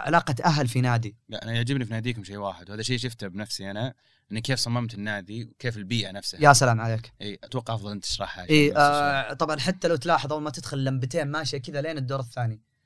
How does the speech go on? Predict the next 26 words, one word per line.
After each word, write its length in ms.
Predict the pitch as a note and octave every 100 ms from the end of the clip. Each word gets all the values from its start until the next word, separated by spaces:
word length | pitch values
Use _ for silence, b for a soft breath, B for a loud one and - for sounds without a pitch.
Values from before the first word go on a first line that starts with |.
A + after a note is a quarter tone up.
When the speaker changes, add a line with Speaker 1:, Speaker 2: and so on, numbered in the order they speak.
| _ C3+
Speaker 1:
لمبتين 400 | C3+ D3 F3+ E3
هذه 200 | E3+ D#3
لها 160 | D#3
معنى، 340 | D3+ B2 A#2 A2 _ _ _ -
إنك 160 | C#3+ -
تمشي 300 | F#3 - D#3+
على 180 | D3+
المسار 460 | D3 D3 - E3+ C3
بحيث 300 | C3 D3+ D3+
إنك 220 | D#3 B2+
تمشي 320 | - F3 -
من 160 | D3 C#3
كل 400 | A#2 E3+ C#3 A2+ - _ _ _ _ _ C#3
المناطق 580 | C3+ D3+ F3 B2+ - C3+
الموجودة 480 | C3+ C3+ E3+ D3+
في 100 | B2+
النادي 500 | E3 F3 F#3+ G3 A3
عشان 320 | C#3 C3+ F3+ C3
تسلم 420 | - G#3 G3 D3
على 140 | D#3
كل 180 | - G#3+
اللي 160 | F#3+ D3+
في 80 |
النادي 300 | F3 G3+ G3
غصبًا 300 | F3+ - E3
عنك. 300 | C3 B2 G#2+